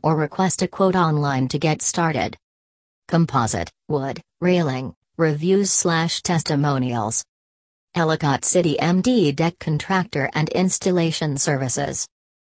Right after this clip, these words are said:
Composite deck installation by your professional Columbia deck builder. When you factor in the annual cost to power wash and treat a wood deck, the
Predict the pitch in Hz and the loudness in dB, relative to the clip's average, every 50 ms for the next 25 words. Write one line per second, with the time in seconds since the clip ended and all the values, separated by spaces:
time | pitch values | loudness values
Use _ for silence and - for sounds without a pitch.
0 | _ _ _ _ _ _ _ - 165 170 156 160 147 147 147 156 156 151 175 196 | _ _ _ _ _ _ _ 2 2 2 4 4 2 2 2 2 0 0 0 0
1 | 196 196 - - - 170 165 - - 135 135 135 131 131 - 165 151 151 139 139 | -2 -2 -2 -4 -4 -4 -4 -2 -4 -4 -2 -2 -2 -2 -2 -2 -2 0 0 0
2 | 139 139 147 151 147 143 - 175 175 - - 196 196 180 - 175 160 156 - - | 0 2 2 2 2 2 0 0 0 2 2 2 2 2 0 0 -2 0 0 2
3 | 254 240 220 208 208 196 185 180 175 165 170 170 165 - 165 156 160 156 147 135 | 4 4 4 4 4 4 2 2 2 2 2 0 0 0 -2 0 0 0 0 0
4 | 127 120 120 110 - - _ _ _ _ _ _ _ _ _ _ _ _ _ - | -2 -2 -4 -6 -8 -12 _ _ _ _ _ _ _ _ _ _ _ _ _ 4
5 | 180 180 180 180 180 175 - 196 196 208 - - - 139 135 - - 151 147 147 | 6 6 6 6 4 2 2 2 2 2 0 -2 -2 -2 0 0 0 0 2 2
6 | 147 147 147 151 165 165 165 165 160 151 - - 180 170 147 - - - - - | 2 2 2 2 2 2 2 0 0 -2 -2 -2 -2 -2 -2 -2 -2 -4 -6 -6
7 | - - - - 185 185 185 190 190 190 185 175 170 170 175 185 180 - - - | -8 -8 -4 -2 0 2 2 4 4 2 2 2 2 2 2 2 0 0 -2 0
8 | - 180 180 - - 180 160 156 160 151 151 196 214 196 151 143 135 165 147 120 | 2 2 2 2 0 0 2 2 0 0 2 2 2 2 2 0 -2 -2 -2 -2
9 | 104 - - - _ _ _ - 175 175 | -2 -6 -12 -20 _ _ _ 0 0 0